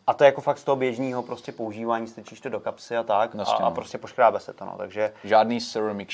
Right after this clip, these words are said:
Speaker 2: shield zatím.
Speaker 1: Tak, no, jako určitě si na to nalepit, eh, folii
Speaker 2: Aspoň to třeba
Speaker 1: nebo
Speaker 2: mohli vylepšit.
Speaker 1: <laughs> Ano, ano, dát, dát tam novější ten, no.
Speaker 2: Novější
Speaker 1: Ochranu-,
Speaker 2: sklo.
Speaker 1: novější
Speaker 2: Hmm.
Speaker 1: sklo, to taky bohužel.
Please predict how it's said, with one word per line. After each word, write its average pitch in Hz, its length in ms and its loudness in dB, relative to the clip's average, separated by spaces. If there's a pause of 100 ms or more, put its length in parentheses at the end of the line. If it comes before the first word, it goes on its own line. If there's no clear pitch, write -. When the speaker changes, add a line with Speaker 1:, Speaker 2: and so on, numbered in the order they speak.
Speaker 2:
shield 90 260 -8
zatím. 87 240 -12
Speaker 1:
Tak, 135 300 12
no, 120 120 2
jako 110 180 2
určitě 139 360 0
si 151 120 -4
na 135 120 6
to 135 360 6
nalepit, 127 760 2
eh, - 20 -2 (340)
folii 113 220 4
Speaker 2:
Aspoň 165 160 8
to 175 180 8
třeba 170 180 6
Speaker 1:
nebo 156 80 4
Speaker 2:
mohli 139 200 4
vylepšit. 120 480 0
Speaker 1:
<laughs> 196 300 6
Ano, 139 260 12
ano, 123 180 6
dát, 131 320 10
dát 131 160 10
tam 135 180 6
novější 120 460 -2
ten, 110 240 -6
no. 101 160 -14 (480)
Speaker 2:
Novější 98 260 -4 (100)
Speaker 1:
Ochranu-, 120 180 0
Speaker 2:
sklo. 95 280 -2
Speaker 1:
novější 120 340 -2
Speaker 2:
Hmm. 113 120 0
Speaker 1:
sklo, 110 160 -2
to 127 220 2
taky 131 220 2
bohužel. 101 460 -2